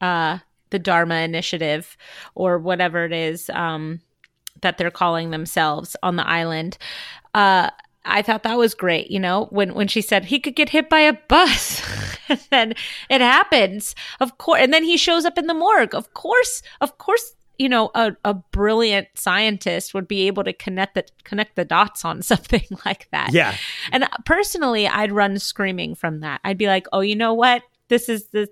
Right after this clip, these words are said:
Speaker 1: this is, I'm in way over my head. I'm just gonna back out. Goodbye." <laughs>
Speaker 2: Yeah.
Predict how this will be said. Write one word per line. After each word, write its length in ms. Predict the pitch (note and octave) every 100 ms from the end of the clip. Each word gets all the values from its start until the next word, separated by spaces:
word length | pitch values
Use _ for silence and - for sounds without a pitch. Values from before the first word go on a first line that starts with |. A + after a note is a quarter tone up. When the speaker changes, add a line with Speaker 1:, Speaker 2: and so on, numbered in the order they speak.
| _
Speaker 1:
this 200 | - G#3+
is, 120 | G3+ F#3
I'm 240 | F3 F#3+
in 180 | F3+ F3
way 220 | F3 F3
over 240 | E3+ E3+
my 200 | E3 D#3
head. 240 | F3 D#3+ D#3
I'm 140 | D#3+
just 160 | D#3+ -
gonna 140 | - - -
back 280 | E3+ E3 D#3+
out. 300 | D3+ D#3 -
Goodbye." 480 | E3+ D#3+ D3+ E3+ - -
<laughs> 100 | C4 - - - - - _ _ A#2+
Speaker 2:
Yeah. 140 | F#2